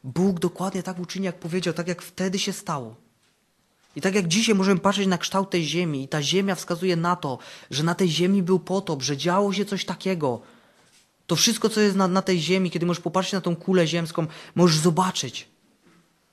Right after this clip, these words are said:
że tu na tej ziemi był potop. Bóg tak powiedział i tak też się stało. I widzimy tutaj, że, że Noe wykonał wszystko.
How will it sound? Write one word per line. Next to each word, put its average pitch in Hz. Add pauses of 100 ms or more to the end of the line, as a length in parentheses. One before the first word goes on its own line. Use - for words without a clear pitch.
(800)
że 143
tu 180
na 170
tej 165
ziemi 147 (200)
był 143
potop. 139 (1120)
Bóg 180
tak 202
powiedział 170
i -
tak 147
też -
się -
stało. 131 (2000)
I 151
widzimy 170
tutaj, 220
że, 180 (220)
że 160
Noe 180
wykonał 165
wszystko. 147